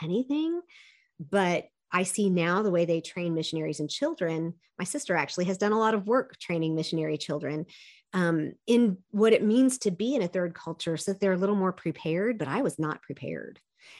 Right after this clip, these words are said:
And I didn't know what to do. And that became my soothing technique 'cause I'm a good girl, right? I don't, <laughs> I mean, even in, in high school, I didn't smoke, I didn't drink,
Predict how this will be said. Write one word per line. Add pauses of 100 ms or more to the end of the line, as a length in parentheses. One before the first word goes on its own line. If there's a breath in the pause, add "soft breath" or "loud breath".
(140)
And
I
didn't
know
what
to
do.
And
that
became
my
soothing
technique
'cause
I'm
a
good
girl, (140)
right?
I
don't, (160)
<laughs>
I
mean,
even
in,
in
high
school,
I
didn't
smoke,
I
didn't
drink,